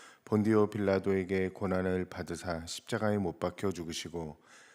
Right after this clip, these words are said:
장사한 지 사흘 만에 죽은 자 가운데서 다시 살아나시며 하늘에 오르사 전능하신 하나님 우편에 앉아 계시다가 저리로서 산자와 죽은 자를 심판하러 오시리라.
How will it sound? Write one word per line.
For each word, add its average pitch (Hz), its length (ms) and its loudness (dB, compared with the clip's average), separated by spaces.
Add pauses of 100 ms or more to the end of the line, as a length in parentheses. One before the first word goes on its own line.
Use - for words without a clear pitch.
(160)
장사한 98 500 2
지 101 120 0
사흘 92 300 0
만에 90 380 0
죽은 92 320 -4
자 87 180 0
가운데서 87 680 -4
다시 87 320 -6
살아나시며 85 880 -6 (460)
하늘에 117 340 4
오르사 92 540 2
전능하신 98 720 0
하나님 104 400 2
우편에 95 320 -4
앉아 87 340 -2
계시다가 85 680 -4 (500)
저리로서 98 640 2
산자와 120 640 6
죽은 95 320 -2
자를 95 260 2
심판하러 117 640 0
오시리라. 80 640 -4